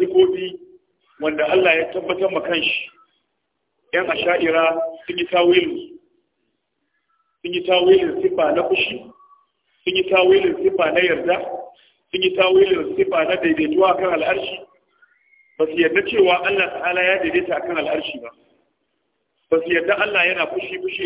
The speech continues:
irin nashi ba. Ba su yarda Allah yana yarda ba.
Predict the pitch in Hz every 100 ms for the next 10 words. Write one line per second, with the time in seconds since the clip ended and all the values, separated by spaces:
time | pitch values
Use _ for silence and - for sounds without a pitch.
0 | 190 165 156 160 131 123 - - _ _
1 | _ _ _ _ 160 156 170 170 196 202
2 | 185 180 180 156 151 151 156 160 156